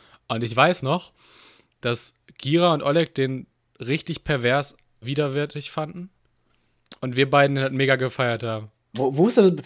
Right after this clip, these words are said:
Speaker 2: bitte pervers? Da passiert ja nichts irgendwie auch nur ansatzweise Anzügliches.
Speaker 1: Natürlich ist der pervers, aber das ist ja das Lustige daran.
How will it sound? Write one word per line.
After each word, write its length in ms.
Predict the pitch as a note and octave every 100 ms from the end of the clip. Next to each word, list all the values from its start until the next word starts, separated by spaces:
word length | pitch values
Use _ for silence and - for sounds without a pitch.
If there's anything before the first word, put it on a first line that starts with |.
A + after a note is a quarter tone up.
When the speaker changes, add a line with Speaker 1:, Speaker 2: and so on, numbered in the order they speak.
| -
Speaker 2:
bitte 160 | D3
pervers? 480 | - B2 B2 G3 A3+
Da 100 | -
passiert 280 | B3 - G3+
ja 60 | D#3+
nichts 340 | F3 - -
irgendwie 420 | - E3 D3+ D#3
auch 140 | - -
nur 220 | D3 -
ansatzweise 720 | G3+ A#3 F3 - B2 A#2+ B2
Anzügliches. 600 | C3 B2+ A2+ A2+ A2 G#2+
Speaker 1:
Natürlich 380 | C3+ - F#3 G#3+
ist 140 | C#3 -
der 100 | A#2+
pervers, 720 | C3 A2 A2+ A2+ A2+ - -
aber 200 | D3 A#2
das 160 | A#2 A#2+
ist 120 | B2+
ja 80 | C3
das 120 | A#2
Lustige 400 | D3+ - C3+ A#2+
daran. 400 | A2+ G#2+ G#2+